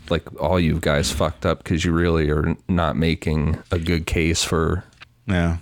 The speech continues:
Speaker 1: for who dropped the ball on this. And that is Casey Anthony.
Speaker 2: That is a, a wild story. I mean, I, I took a little, "What is she up to now?" kind of search, and there's really not a lot out there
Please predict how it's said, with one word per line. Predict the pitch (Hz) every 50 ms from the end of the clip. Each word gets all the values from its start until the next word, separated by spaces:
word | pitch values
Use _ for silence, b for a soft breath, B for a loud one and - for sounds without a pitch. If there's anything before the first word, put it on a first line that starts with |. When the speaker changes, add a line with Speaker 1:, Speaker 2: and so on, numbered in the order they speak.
| - -
Speaker 1:
for | - - 107 82 87
who | 92 110 104 92
dropped | 85 - 85 80 78 -
the | - 85
ball | - 73 73 76 82 85 85
on | 87 87 87
this. | 85 87 92 92 - - - _ _ b b b b b b - -
And | 90 90 87 90 90 90
that | 82 85 85 87 -
is | 110 95 92 90 85 92 92 - - - - - - - B B B B - -
Casey | - - 71 - - 98 92
Anthony. | 98 113 120 - - - - 90 85 - - - - _ - - B B B B B B B B B B
Speaker 2:
That | 98 98 107 120 135
is | 151 156 135 127 139
a, | 147 143 139 139 135 131 127 123 117 B B B B B B _ _ _ - -
a | 104 98
wild | 95 95 95 107 120 123 110 98
story. | - - 101 98 131 165 165 143 139 156 - - - - _ _ _ _ _ _ -
I | 117
mean, | 117 120 117 120 -
I, | - 117
I | 117
took | 101 - - 147 143
a | 147
little, | 120 117 117 117 117 110 104 101 95 95 95 95 90 80
"What | 98 104 110 113
is | 110 -
she | - 123 113
up | 104 -
to | - - 104
now?" | 98 98 101 113 139 147 135 -
kind | - 101 90 87
of | 87 90
search, | - - 95 90 92 104 107 - -
and | 98 95
there's | 98 101 95 98
really | 123 156 208 -
not | 330 226 220 214 196 - - - -
a | - 110
lot | 107 113 117 131 143 147 - - _ -
out | 90 107 151 202 - -
there | - 80 78 78 85 82 82 85 90